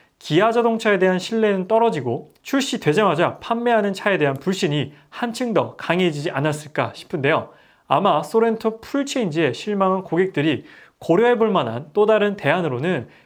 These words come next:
팰리세이드가 있을 수도 있지만 팰리세이드는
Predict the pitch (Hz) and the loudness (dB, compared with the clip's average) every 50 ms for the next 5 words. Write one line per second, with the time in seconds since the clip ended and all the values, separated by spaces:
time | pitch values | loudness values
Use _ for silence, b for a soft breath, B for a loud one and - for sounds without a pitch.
0 | b b _ - - 262 277 285 262 277 - 254 247 196 220 220 214 165 143 - | b b _ -2 0 2 2 2 0 0 0 0 0 2 2 4 4 4 2 0
1 | 180 160 - - - 151 151 151 208 175 131 107 98 - _ _ _ - - 220 | -2 -4 -4 -2 -2 -2 -2 -2 0 0 0 -2 -4 -8 _ _ _ -4 -2 0
2 | 226 240 220 220 214 180 156 139 123 117 143 185 | 0 0 0 2 2 2 2 0 -2 -4 -6 -8